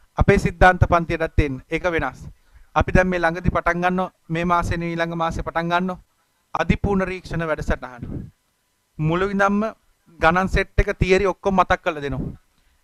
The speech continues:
ඒ වගේම පාස් පේපර්ස් ටික කරලා දෙනවා. හරිනේ? ඒ වැඩසටහනට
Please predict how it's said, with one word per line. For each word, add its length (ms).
ඒ 120
වගේම 380
පාස් 320
පේපර්ස් 320
ටික 180
කරලා 220
දෙනවා. 280
හරිනේ? 300
ඒ 100
වැඩසටහනට 680